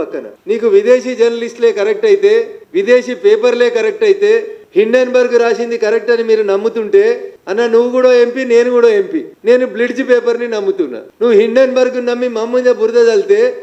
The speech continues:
నేను బ్లిడ్జ్ని నమ్ముతున్నా, నేను బురద చల్లతలేను. హిండెన్బర్గ్ నమ్మిన మీరు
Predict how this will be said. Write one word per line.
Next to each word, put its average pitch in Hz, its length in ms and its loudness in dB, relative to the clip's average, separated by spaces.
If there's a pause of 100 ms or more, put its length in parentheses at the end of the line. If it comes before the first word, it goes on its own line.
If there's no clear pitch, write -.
(320)
నేను 240 220 0
బ్లిడ్జ్ని 247 420 -4
నమ్ముతున్నా, 220 460 -2
నేను 247 200 0
బురద 247 160 0 (100)
చల్లతలేను. 208 500 -2 (440)
హిండెన్బర్గ్ 254 640 0 (100)
నమ్మిన 240 280 -2 (120)
మీరు 240 220 0